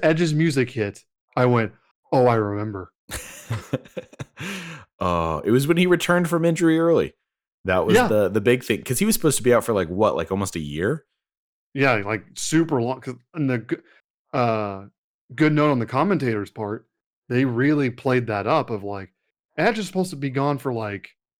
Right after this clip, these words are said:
Speaker 1: sixteen months or something crazy like that, and he came back in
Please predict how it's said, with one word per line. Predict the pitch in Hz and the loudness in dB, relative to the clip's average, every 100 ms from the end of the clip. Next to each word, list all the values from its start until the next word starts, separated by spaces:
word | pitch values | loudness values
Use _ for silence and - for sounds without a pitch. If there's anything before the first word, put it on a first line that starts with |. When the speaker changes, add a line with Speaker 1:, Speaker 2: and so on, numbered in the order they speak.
| _ _ _ _ _ _ _ _ _ _ _ - | _ _ _ _ _ _ _ _ _ _ _ -8
Speaker 1:
sixteen | - 147 - - 165 123 | -4 -4 -4 -2 0 0
months | 117 190 - | 0 0 -2
or | 117 | -6
something | - 104 104 | -6 -8 -8
crazy | - 117 107 107 | -4 -4 -2 -6
like | 104 95 | -8 -8
that, | 107 | -8
and | 104 | -6
he | 98 | -8
came | 135 139 | -8 -4
back | 135 127 | -4 -4
in | 113 | -8